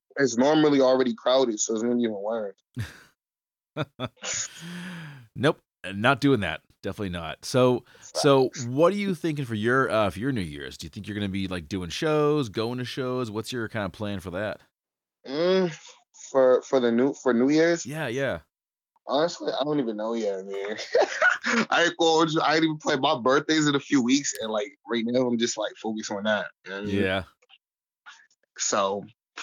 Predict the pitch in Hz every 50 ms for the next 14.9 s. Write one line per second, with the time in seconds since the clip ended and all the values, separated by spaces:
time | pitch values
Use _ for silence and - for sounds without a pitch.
0 | - - - 120 123 120 127 131 127 127 120 127 127 123 107 98 - - 117 123
1 | 117 98 - 123 127 127 131 127 123 123 131 - - 143 135 151 160 156 156 143
2 | 135 120 113 - - 135 143 151 139 127 123 123 - 123 117 113 117 117 117 117
3 | 113 107 110 110 110 107 107 107 98 _ _ _ _ _ _ _ - - _ -
4 | 117 127 139 127 113 107 135 156 165 165 156 139 156 147 127 123 - 156 180 196
5 | 185 180 180 185 196 185 180 190 185 185 - 139 139 135 156 170 165 156 151 143
6 | 135 127 135 135 127 120 131 135 143 156 156 147 139 127 117 117 - 143 147 151
7 | 156 135 117 113 107 104 101 101 101 87 87 _ - 98 98 110 113 104 101 120
8 | 110 - - - - - - - - - - - 160 135 107 - - _ _ -
9 | - 123 131 147 151 123 104 98 101 120 131 139 151 143 143 135 131 131 147 143
10 | - - 131 135 131 131 127 127 123 117 113 123 135 135 120 117 123 127 127 135
11 | 131 120 120 113 107 98 101 101 101 104 104 110 113 104 110 113 113 120 123 123
12 | 127 127 - - - 127 - - 101 98 92 90 98 98 104 101 90 78 80 82
13 | 82 78 73 - 101 104 92 80 - 78 85 90 85 85 85 82 - _ _ _
14 | - - _ _ - - 107 101 90 80 80 85 90 90 82 69 -